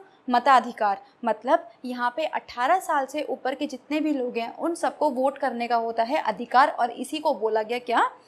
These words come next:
यूनिवर्सल एडल्ट फ्रेंचाइज। तो अगर आपसे पूछ लिया जाए कभी ये क्वेश्चन कि जो हमारी विधानसभा होती है और वहाँ के जो लोगों का इलेक्शन होता है, मेंबर्स का इलेक्शन होता है, वो किस बेसिस पे होता है,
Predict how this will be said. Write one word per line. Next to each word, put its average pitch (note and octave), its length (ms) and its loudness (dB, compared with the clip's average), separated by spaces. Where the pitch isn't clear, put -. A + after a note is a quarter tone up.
यूनिवर्सल C4 560 2
एडल्ट A3 380 -2
फ्रेंचाइज। A3 540 2
तो C#4 60 4
अगर D4 140 6
आपसे D4+ 280 6
पूछ D4+ 300 -10
लिया F4+ 220 -2
जाए A3+ 220 -2
कभी A#3 260 -8
ये A#3 80 -8
क्वेश्चन B3 480 -4
कि D4 100 -2
जो E4 220 2
हमारी C#4+ 320 4
विधानसभा C#4 720 2
होती C4+ 400 0
है G#3+ 240 -6
और C4 120 0
वहाँ A#3+ 280 -2
के E4+ 120 -4
जो E4+ 120 -2
लोगों C#4 260 2
का D4+ 100 2
इलेक्शन C#4 400 0
होता C4 240 0
है, C4 180 4
मेंबर्स A#3+ 380 -2
का C#4+ 100 0
इलेक्शन C4 340 -2
होता C4 240 -4
है, C4 120 0
वो D4+ 120 0
किस D#4+ 300 -8
बेसिस C#4 320 -4
पे B3 120 -2
होता A3 280 -2
है, E4 240 2